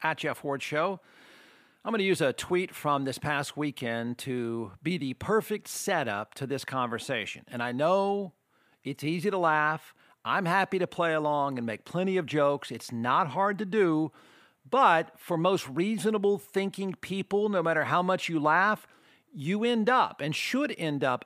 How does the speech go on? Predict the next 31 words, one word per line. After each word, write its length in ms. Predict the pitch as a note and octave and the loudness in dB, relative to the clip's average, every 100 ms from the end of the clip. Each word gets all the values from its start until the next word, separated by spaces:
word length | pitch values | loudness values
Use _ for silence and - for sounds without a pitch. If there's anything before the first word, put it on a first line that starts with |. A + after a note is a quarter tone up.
| - | -4
absolutely 760 | D3+ G3 F#3 - E3 F3 - D#3+ | 2 2 2 -4 0 0 0 -4
terrified. 720 | - F#3+ F#3 C3+ - F#2 G2 | -4 0 2 2 -2 -6 -2
There's 220 | D#3+ D3+ | -2 0
no 240 | F3 A3+ | 2 2
other 180 | A3+ A#3 | 2 0
word, 320 | A#3 B3+ G#3 | 4 4 4
by 160 | D3+ C#3+ | 4 4
the 80 | B2+ | 2
way, 380 | A#2+ A2+ A2+ A2 _ _ _ | 0 -2 -4 -8 _ _ _
than 140 | E3+ E3+ | -4 0
terrified. 720 | G#3+ G3 D3 B2+ D2 F2 - - - | 4 4 4 -2 -2 -10 -18 -20 -8
And 180 | F3 F3 | -4 -2
terrified 520 | A3 A#3+ - G3 F#3 | 2 2 4 4 4
for 100 | F3+ | 0
very 260 | D#3 E3+ D3+ | 0 0 2
good 200 | C#3+ A#2+ | -2 -4
reason. 320 | G#2 - - | -6 -8 -8
But 120 | C3 | -6
the 80 | F3+ | -6
tweet 420 | - - C#4+ C#4+ - | -6 -4 -2 -2 -2
went 220 | F#3+ - | -4 -2
something 320 | - F3+ E3+ | -2 0 2
like 240 | D#3+ C#3+ | 0 0
this. 460 | C3 A#2 - - - _ _ _ _ _ _ - - _ | -4 -6 -6 -16 -18 _ _ _ _ _ _ -20 -20 _
<laughs> 60 | - - - _ - | -14 -14 -14 _ -12
"Remember 520 | - E3 F3 B3+ C4+ B3 | -2 2 2 2 2 2
when 240 | G3 D3 | 2 2
Dan 340 | F3+ F#3 F#3+ | 2 2 0
Quayle 420 | F3 - F#3 F#3 F3+ | -2 2 4 4 4
misspelled 600 | D#3+ F#3 - F#3 F3+ - | 2 -2 0 2 2 -2
potatoes 760 | - F3 F#3+ F#3+ F#3+ G#3 G3+ | -4 0 2 4 4 2 -2